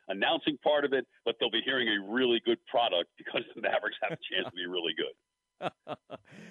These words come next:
Speaker 2: Now, the announcing, man, that's why I tune in to hear you call these games. Thank you, Chuck, uh, and, and, uh, best of luck starting this new season.
Speaker 1: Appreciate you having me, Matt.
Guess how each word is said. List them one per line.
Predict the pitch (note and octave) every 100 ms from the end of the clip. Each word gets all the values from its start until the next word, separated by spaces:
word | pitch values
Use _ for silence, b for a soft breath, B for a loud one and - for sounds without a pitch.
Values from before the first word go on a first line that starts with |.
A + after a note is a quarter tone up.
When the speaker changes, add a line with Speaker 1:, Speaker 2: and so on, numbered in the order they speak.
| B B
Speaker 2:
Now, | D#3+ E3+
the | D#3
announcing, | D3 E3+ F3+ D#3 B2+
man, | B2+ C#3
that's | C#3 D#3+
why | C3 C3+ C#3 C3
I | B2+
tune | B2+ C#3 C3
in | A#2+ F#2+
to | F#2
hear | F2 B2
you | A#2+ A#2+
call | - A#2+ A#2
these | A2
games. | - B2 B2
Thank | - A#3 -
you, | F#3
Chuck, | - F#3 D#3+
uh, | D#3 D3+
and, | D#3 D3
and, | D#3 D3
uh, | C#3+ B2+ b b
best | D#3+ F3 F3+
of |
luck | F3 D#3+ -
starting | - D3+ C#3+
this | C#3
new | D#3 C#3+
season. | C#3+ A#2+ E2+ D2+ _ _ _ _ _ _ _ b b -
Speaker 1:
Appreciate | C#3 - C3
you | C3
having | B2+
me, | A2
Matt. | G#2 G#2+